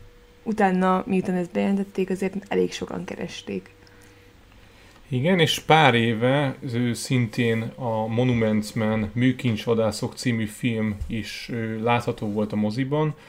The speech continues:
Speaker 2: ami ezt a témát dolgozta fel. Akit érdekel, mindenképpen nézze meg, de jó tudni róla, hogy összességében egy ilyen közepesre sikerült filmről van szó.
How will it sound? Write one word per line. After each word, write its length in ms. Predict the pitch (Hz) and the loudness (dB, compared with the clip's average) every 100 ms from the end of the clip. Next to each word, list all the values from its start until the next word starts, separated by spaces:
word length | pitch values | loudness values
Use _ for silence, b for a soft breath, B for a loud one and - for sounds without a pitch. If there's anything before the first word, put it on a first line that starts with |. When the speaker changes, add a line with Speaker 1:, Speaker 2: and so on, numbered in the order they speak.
| B B B B | B B B B
Speaker 2:
ami 180 | 113 113 | -2 0
ezt 160 | - | -2
a 100 | - | -6
témát 560 | - 120 110 104 - 117 | -2 0 0 -2 -4 -4
dolgozta 520 | 107 107 104 - 107 | -2 0 -2 -6 -10
fel. 420 | - 123 139 147 B B B | -4 -2 0 -2 B B B
Akit 300 | 120 - - | -10 -6 0
érdekel, 440 | 139 127 117 123 | 2 4 4 4
mindenképpen 640 | 120 135 123 123 110 - 107 | 4 4 4 2 0 2 2
nézze 340 | 110 107 104 | 2 2 2
meg, 280 | 101 117 127 | 2 2 4
de 100 | 120 | 4
jó 200 | 123 120 | 4 2
tudni 320 | 123 110 107 | 0 0 0
róla, 260 | 113 113 110 | 2 2 2
hogy 180 | 107 | 2
összességében 760 | 117 - 113 - 107 107 107 110 | 0 -4 -6 -6 -4 -2 0 0
egy 240 | 110 104 | 0 0
ilyen 240 | 107 107 104 | 0 0 0
közepesre 640 | 123 117 117 117 - - | 0 0 2 2 0 -6
sikerült 500 | 110 123 120 110 107 | -4 -4 -4 -2 -4
filmről 420 | - 117 110 107 | -2 -2 2 2
van 180 | 101 104 | 0 -2
szó. 440 | 104 - 139 143 | -4 -4 -2 -2